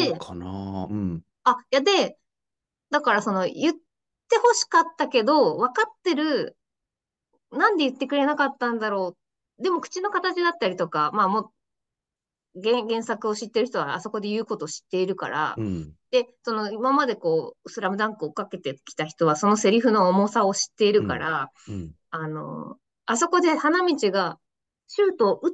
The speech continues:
Speaker 2: たっていうことで、そこで左手は添えるだけのシュートを打っ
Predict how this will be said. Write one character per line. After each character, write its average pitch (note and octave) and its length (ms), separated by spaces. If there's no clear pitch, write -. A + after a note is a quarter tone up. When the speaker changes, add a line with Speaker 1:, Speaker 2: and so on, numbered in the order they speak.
Speaker 2:
た - 80
っ - 20
て C4 80
い C#4 80
う C#4+ 60
こ D4 120
と F#4 380
で、 C4+ 260
そ C4+ 160
こ D#4+ 120
で E4+ 120
左 B3+ 320
手 B3+ 80
は B3+ 80
添 B3+ 160
え - 40
る C4 60
だ C4+ 120
け D#4 100
の C#4 120
シ C#4 140
ュ C#4 80
ー C4 40
ト B3 140
を A#3+ 100
打 C#4+ 40
っ - 20